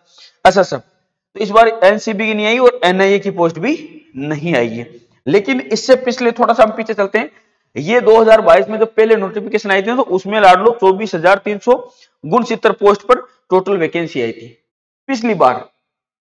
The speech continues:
लेकिन जब forum भरने गए तब बीच में एक बार vacancy बढ़ दी गई। क्यों? जब शुरुआत में आई थी ना, देखो इसमें सीआईएसएफ की जो post ही नहीं आई थी, ये देखो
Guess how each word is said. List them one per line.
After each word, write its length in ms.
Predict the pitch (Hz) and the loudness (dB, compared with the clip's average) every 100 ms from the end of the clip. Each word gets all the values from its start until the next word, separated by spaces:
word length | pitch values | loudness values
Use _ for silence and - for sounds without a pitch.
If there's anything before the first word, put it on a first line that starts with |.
| _ _ | _ _
लेकिन 840 | 120 156 240 240 285 294 - 127 120 | -8 0 0 2 -4 -4 -8 -14 0
जब 240 | 240 285 | 0 0
forum 380 | 202 202 233 254 | -2 0 0 2
भरने 300 | 220 220 226 | 2 2 -2
गए 200 | 196 214 | 0 0
तब 180 | 226 226 _ _ 180 | -2 -6 _ _ -10
बीच 220 | 190 196 | -8 -6
में 140 | 214 | -2
एक 80 | 202 | 2
बार 140 | 208 190 | 4 2
vacancy 360 | 165 185 185 | 0 -4 -4
बढ़ 180 | 165 156 | -4 -4
दी 140 | 143 135 | -4 -4
गई। 220 | 135 131 _ _ _ _ | -4 -6 _ _ _ _
क्यों? 160 | 254 302 - - - | 0 2 -2 -14 -4
जब 100 | 226 | -4
शुरुआत 420 | 226 175 185 190 | -2 2 4 4
में 60 | 233 | 2
आई 140 | 233 | 0
थी 120 | 240 | 0
ना, 80 | 254 | -2
देखो 280 | 226 220 208 | 2 4 2
इसमें 260 | 196 226 240 | 0 -4 -6
सीआईएसएफ 480 | - 196 208 240 233 | -2 0 2 0 -2
की 140 | 240 | -4
जो 80 | 226 - | -8 -4
post 280 | 240 240 254 | 2 2 2
ही 80 | 247 | -2
नहीं 140 | 220 | 0
आई 100 | 208 | -2
थी, 120 | 196 | -2
ये 120 | 180 170 | -4 -2
देखो 220 | 165 | -2